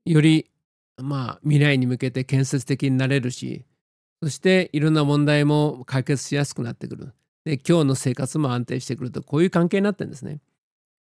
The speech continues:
まあ、金は上手に使えて、その一言に尽きちゃいますかね。でも、本当にですね、まあ、気がついたら千九百八十年ぐらいからだな。千九百八十年ぐらいから、マネタリストと言われる人たちが世の中出てきてね、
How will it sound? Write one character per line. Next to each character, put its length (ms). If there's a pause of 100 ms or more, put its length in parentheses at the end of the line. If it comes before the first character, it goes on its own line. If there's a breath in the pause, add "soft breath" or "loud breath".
(160)
ま 120
あ、 60
金 240
は 100
上 220
手 100
に 80
使 180
え 60
て、 120
そ 120
の 60
一 160
言 300
に 160
尽 140
き 80
ち 120
ゃ 20
い 40
ま 100
す 100
か 80
ね。 300 (640)
で 100
も、 300
本 220
当 80
に 100
で 120
す 120
ね、 280 (680)
ま 400
あ、 60 (140)
気 80
が 100
つ 120
い 80
た 100
ら 100
千 180
九 100
百 100
八 280
十 120
年 160
ぐ 60
ら 80
い 60
か 80
ら 60
だ 100
な。 360
千 200
九 100
百 80
八 240
十 120
年 180
ぐ 80
ら 100
い 60
か 100
ら、 260 (500)
マ 160
ネ 100
タ 120
リ 100
ス 80
ト 80
と 60
言 120
わ 60
れ 100
る 40
人 100
た 140
ち 80
が 60
世 60
の 60
中 180
出 100
て 100
き 60
て 80
ね、 160